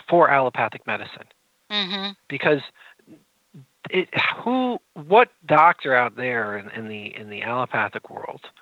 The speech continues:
Speaker 1: i-, is gonna see every, it, this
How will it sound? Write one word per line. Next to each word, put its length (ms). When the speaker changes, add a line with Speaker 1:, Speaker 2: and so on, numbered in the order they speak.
Speaker 1:
i-, 200
is 260
gonna 520
see 340
every, 260
it, 380
this 120